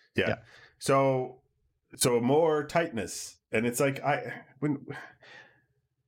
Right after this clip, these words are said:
Speaker 1: I mean, I've been following this for a, a, a long time. I, I have not become a doctor in the process,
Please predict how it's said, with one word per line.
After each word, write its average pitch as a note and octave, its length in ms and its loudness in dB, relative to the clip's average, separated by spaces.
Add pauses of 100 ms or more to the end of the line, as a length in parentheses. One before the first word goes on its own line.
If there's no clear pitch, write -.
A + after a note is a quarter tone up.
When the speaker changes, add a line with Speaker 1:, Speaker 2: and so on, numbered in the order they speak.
(280)
Speaker 1:
I C#3 100 0
mean, D3+ 140 4
I've E3+ 100 4
been E3 120 -2
following D3 380 2
this C3 140 -2
for A#2 160 2
a, - 260 -2 (500)
a, - 200 -6
a A2+ 60 2
long G#2+ 220 2
time. G2 240 -2
I, F#2+ 120 2
I F#2+ 120 2
have G2+ 120 0
not A2+ 160 2
become C3 300 -2
a A#2+ 60 0
doctor A2 440 0
in F#2 80 -4
the F2+ 60 -2
process, F#2+ 600 -4